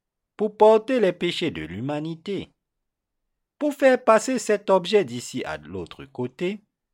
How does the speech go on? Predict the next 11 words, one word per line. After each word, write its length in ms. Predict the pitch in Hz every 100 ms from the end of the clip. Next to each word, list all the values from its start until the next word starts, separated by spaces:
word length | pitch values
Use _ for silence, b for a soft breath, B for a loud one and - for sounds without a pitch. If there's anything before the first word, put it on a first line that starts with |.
| _ _ -
il 160 | 202 226
faut 200 | 302 294
qu'il 180 | 277 240
y 60 |
ait 40 | 220
un 220 | 208 202
médiateur 760 | 180 185 196 196 196 226 196
qui 160 | - 175
puisse 320 | - 151 135
le 140 | 113 113
faire 380 | - 113 110